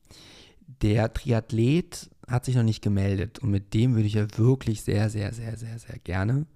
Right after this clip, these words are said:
äh, hm, hätte ich mich schon gerne verabredet. Und, ähm, ich habe mir heute, äh, ich habe vor einigen Tagen eine Bestellung getätigt,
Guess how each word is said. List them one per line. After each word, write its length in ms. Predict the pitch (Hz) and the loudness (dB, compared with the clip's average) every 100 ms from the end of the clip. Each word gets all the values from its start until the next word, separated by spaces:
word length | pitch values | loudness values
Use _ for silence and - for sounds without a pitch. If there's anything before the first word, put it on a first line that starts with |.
| - - - - - - | -20 -20 -20 -20 -20 -8
äh, 120 | - 101 101 101 104 107 113 _ _ _ _ - - - | 0 2 2 0 -2 -4 -8 _ _ _ _ -20 -20 -8
hm, 340 | 120 113 117 127 - _ | -4 -4 -6 -10 -20 _
hätte 180 | - - | -20 -14
ich 60 | - | -10
mich 100 | 120 | -8
schon 180 | 180 180 | -8 -8
gerne 200 | - 110 | -8 -10
verabredet. 640 | - - 123 113 - - - _ - - - - - - - | -12 -12 -12 -12 -14 -20 -20 _ -20 -20 -20 -20 -20 -20 -2
Und, 520 | 110 107 107 110 - | 2 4 4 0 -2
ähm, 440 | 98 101 101 110 113 - _ _ | -2 0 0 -2 -6 -12 _ _
ich 200 | - - | -8 -2
habe 440 | 120 135 139 139 - | 0 0 0 -2 -2
mir 440 | 113 110 110 113 - _ _ _ _ - - | 0 2 2 -2 -6 _ _ _ _ -10 -4
heute, 540 | - - 139 139 143 - _ _ - 123 | -4 -2 -2 0 -2 -10 _ _ -8 -2
äh, 420 | 113 110 113 110 117 - _ - - - | 0 2 0 -2 -4 -12 _ -20 -20 -6
ich 80 | - | -2
habe 100 | 120 - | -2 -4
vor 120 | - 110 | -2 0
einigen 240 | 135 127 | 2 0
Tagen 200 | 120 120 | 0 2
eine 80 | 113 | 0
Bestellung 320 | - 110 110 | 0 0 0
getätigt, 640 | - - 107 147 175 - | -2 -4 -4 -4 -6 -10